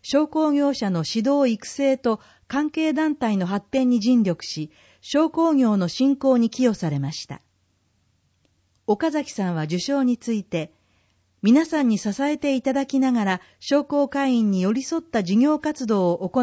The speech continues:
ってきた結果だと思います。これからも地域振興のために活動していきます」と語ってくれました。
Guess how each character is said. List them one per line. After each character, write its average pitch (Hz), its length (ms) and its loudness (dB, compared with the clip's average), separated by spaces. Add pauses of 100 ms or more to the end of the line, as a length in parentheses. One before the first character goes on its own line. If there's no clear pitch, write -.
っ 254 80 -4
て - 160 -4
き - 100 -14
た 185 120 -6
結 185 260 -6
果 262 120 -4
だ 285 140 -2
と 202 140 0
思 165 200 0
い 151 80 -2
ま 156 140 -4
す。 - 260 -20 (920)
こ 247 120 0
れ 285 100 0
か 302 120 -4
ら 285 140 0
も 190 220 2 (260)
地 302 200 2
域 320 140 -4
振 330 240 -2
興 262 200 2
の 226 120 2
た 226 120 0
め 214 140 2
に 175 140 0
活 190 260 -4
動 233 160 0
し 226 100 -8
て 226 140 0
い 214 80 -2
き 208 140 -6
ま 202 160 -2
す」 - 180 -20 (240)
と 175 180 -4
語 185 220 -6
っ 185 80 -8
て 170 140 -6
く 175 100 -8
れ 160 100 -4
ま 147 140 -6
し - 160 -16
た。 - 140 -16